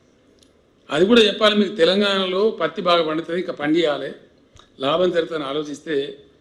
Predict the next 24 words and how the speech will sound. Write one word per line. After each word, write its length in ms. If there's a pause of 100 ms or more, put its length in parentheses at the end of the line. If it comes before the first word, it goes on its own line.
(440)
మరి 200
ఎటు 140
వాళ్ళ 320
పోయి 180
ఏం 180
సంగతి 320
అంటే 120
జిన్నింగ్ 420
మిల్లులు 240
కావాలి. 240 (1400)
తెలంగాణ 420
వచ్చినాడు 400
యాభై 320
అరవై 160
ఉండే 200
జిన్నింగ్ 300
మిల్లు, 260 (1600)
వాళ్ళందరినీ 600
పిలిచి 220
సమావేశం 520
పెట్టి 180
వాళ్ళని 220
encourage 340
చేసి 260